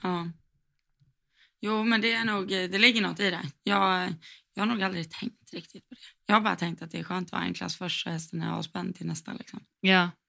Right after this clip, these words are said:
Speaker 1: Det är min, min tanke. Men, eh, och sen är det, alltså, vi behöver ju träna på att tävla. Alltså,
Speaker 2: Ja, verkligen.
Speaker 1: jag är för snål för att åka långt och åka och rida en klass.
Speaker 2: Ja.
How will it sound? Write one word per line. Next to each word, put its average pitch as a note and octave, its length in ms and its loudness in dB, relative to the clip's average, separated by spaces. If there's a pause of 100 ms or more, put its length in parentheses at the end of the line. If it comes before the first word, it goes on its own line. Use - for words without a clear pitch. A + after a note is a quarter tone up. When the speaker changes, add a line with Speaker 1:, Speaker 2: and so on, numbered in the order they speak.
(340)
Speaker 1:
Det F3+ 180 0
är E3+ 60 -2
min, E3 320 -2 (840)
min E3+ 160 -2
tanke. E3 320 -6 (520)
Men, F3 320 2
eh, E3 500 0 (400)
och - 80 -8
sen F#3 140 4
är F#3 140 6
det, D#3+ 160 -4
alltså, - 560 -4 (1120)
vi F3 100 -6
behöver E3+ 280 0
ju F3 60 0
träna E3 280 -6
på - 120 -12
att E3 40 -14
tävla. E3 300 -6 (360)
Alltså, - 360 -6 (160)
Speaker 2:
Ja, D#3 320 0
verkligen. D3 340 2
Speaker 1:
jag F#3+ 80 6
är D#3+ 40 0
för D#3+ 120 -4
snål D#3+ 360 0
för D3+ 380 -6
att - 100 -8
åka D#3+ 420 -4
långt D#3 300 -4 (360)
och E3+ 260 0
åka E3 180 -4
och E3 60 0
rida E3 180 -2
en F3+ 180 4
klass. D#3 420 0 (380)
Speaker 2:
Ja. F3+ 280 8